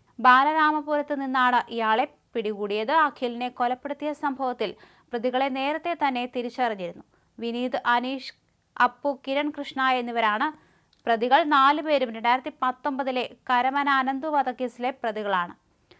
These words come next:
സമാനമായ കൊലപാതകമായിരുന്നു അന്നും നടന്നത്. യുവാവിനെ കൊലപ്പെടുത്താനെത്തിയ സംഘം സഞ്ചരിച്ചിരുന്ന കാർ ഓടിച്ചിരുന്നത് അനീഷായിരുന്നു. സംഭവത്തിൽ ഉൾപ്പെട്ട ബാക്കി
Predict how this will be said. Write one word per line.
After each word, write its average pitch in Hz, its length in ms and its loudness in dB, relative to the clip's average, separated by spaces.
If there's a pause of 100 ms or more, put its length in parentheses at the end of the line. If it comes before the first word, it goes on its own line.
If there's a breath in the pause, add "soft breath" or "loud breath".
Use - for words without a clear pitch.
(300 soft breath)
സമാനമായ 349 540 4 (120)
കൊലപാതകമായിരുന്നു 285 880 2 (180)
അന്നും 247 320 -4
നടന്നത്. 208 380 -8 (640 soft breath)
യുവാവിനെ 349 460 2 (100)
കൊലപ്പെടുത്താനെത്തിയ 330 800 -2 (160)
സംഘം 277 280 0 (260)
സഞ്ചരിച്ചിരുന്ന 262 680 -2 (160)
കാർ 247 220 4 (180)
ഓടിച്ചിരുന്നത് 240 580 -4 (180)
അനീഷായിരുന്നു. 226 640 -4 (360)
സംഭവത്തിൽ 311 580 2
ഉൾപ്പെട്ട 285 300 0 (160)
ബാക്കി 262 300 4